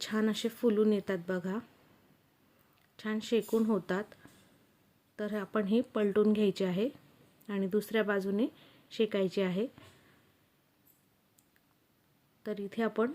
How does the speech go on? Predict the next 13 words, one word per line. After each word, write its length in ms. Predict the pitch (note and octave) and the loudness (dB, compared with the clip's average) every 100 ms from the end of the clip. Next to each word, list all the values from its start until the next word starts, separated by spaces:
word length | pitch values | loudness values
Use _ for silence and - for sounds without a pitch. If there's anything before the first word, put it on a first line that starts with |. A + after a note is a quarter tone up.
| - | -4
बघून 340 | G#3+ G#3+ A3 A3+ | 0 4 6 6
घ्यायचं 360 | G#3+ F#3+ G3+ | 6 2 2
आहे, 280 | F#3 F3+ B3 - - - - _ | 0 0 -2 -4 -14 -20 -20 _
खूप 240 | - A#3 - | 0 0 2
जाळायचे 500 | A#3+ G#3+ G3+ G#3+ G#3+ | 4 4 6 4 4
नाही. 280 | A#3+ A3 A3 C#4 - - - - _ _ _ _ _ _ _ _ - | 4 6 4 2 -6 -20 -20 -20 _ _ _ _ _ _ _ _ -8
तर 100 | A3 | -2
इथे 220 | G#3+ A3+ | 0 2
मी 200 | A3+ B3 D#4 - _ _ - | 6 4 2 -8 _ _ -6
पाच 200 | G#3+ G#3+ | -4 2
मिनटाच्या 460 | A#3 A3+ A3+ A3+ A3+ | 4 4 2 0 0
आत 200 | G#3 G#3+ | 0 2
हे 100 | A#3+ | 4